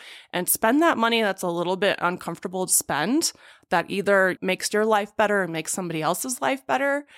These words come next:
and notice how you're gonna be just fine. <laughs> You're gonna be just fine. You're not gonna go homeless. You're not gonna lose your house. You're gonna still be able to eat.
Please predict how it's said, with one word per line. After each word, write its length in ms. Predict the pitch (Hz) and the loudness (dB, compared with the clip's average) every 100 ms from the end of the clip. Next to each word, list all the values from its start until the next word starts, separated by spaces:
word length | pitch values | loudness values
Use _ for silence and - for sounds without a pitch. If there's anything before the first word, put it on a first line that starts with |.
| - _ | -20 _
and 320 | 208 208 202 190 _ | 0 2 0 -4 _
notice 480 | 202 214 233 269 277 | 0 4 4 2 0
how 580 | - 220 208 202 202 196 _ _ _ _ _ _ _ - | 2 2 4 2 0 -6 _ _ _ _ _ _ _ -12
you're 120 | 196 | -10
gonna 260 | 202 185 180 | -8 -8 -8
be 140 | 185 | -8
just 260 | 151 143 - | -6 -8 -8
fine. 260 | - - | -12 -8
<laughs> 100 | 196 - - 466 539 571 349 381 - - _ - 453 453 - 339 - _ _ _ - - - | -6 -4 -6 -8 -10 -10 -2 -2 -2 -10 _ -6 -4 -8 -6 -8 -8 _ _ _ -16 -14 -8
You're 100 | 226 | -4
gonna 220 | 220 214 202 | 0 0 2
be 180 | 202 | 0
just 400 | 190 214 285 - | 2 2 2 0
fine. 500 | 262 226 208 202 214 - - - | 2 4 4 2 0 -4 -14 -8
You're 120 | 180 180 | -6 0
not 300 | 180 180 269 | 2 2 2
gonna 400 | 247 240 240 247 | 2 2 2 2
go 160 | 262 | 0
homeless. 520 | - 190 185 185 190 175 | 2 0 2 0 0 -2
You're 100 | 165 | 0
not 180 | 160 208 | 0 2
gonna 120 | 208 | 0
lose 200 | 214 220 | 0 2
your 100 | 233 | 0
house. 480 | 185 165 165 180 - | 2 2 2 0 -4
You're 120 | 160 | -6
gonna 180 | 160 175 | -6 -4
still 240 | - 196 | -2 0
be 140 | 226 220 | 2 0
able 160 | 220 | 0
to 220 | 220 - | -2 -2
eat. 340 | 185 185 - | 0 0 -2